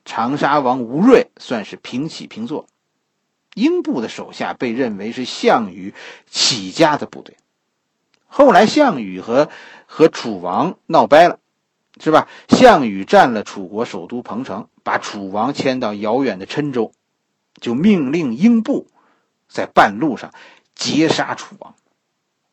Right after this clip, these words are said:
这个时候我们就看出英布这个人不但凶恶，而且很狡猾。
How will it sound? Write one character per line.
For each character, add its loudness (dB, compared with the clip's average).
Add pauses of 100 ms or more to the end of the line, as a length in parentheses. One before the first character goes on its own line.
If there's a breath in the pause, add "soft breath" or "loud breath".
(360)
这 8
个 -10
时 -12
候 -10
我 -12
们 -16
就 -10
看 -10
出 -12
英 -4
布 -4
这 -8
个 -12
人 -14
不 -16
但 -4
凶 -4
恶， -6
而 -6
且 -12
很 -12
狡 -8
猾。 -14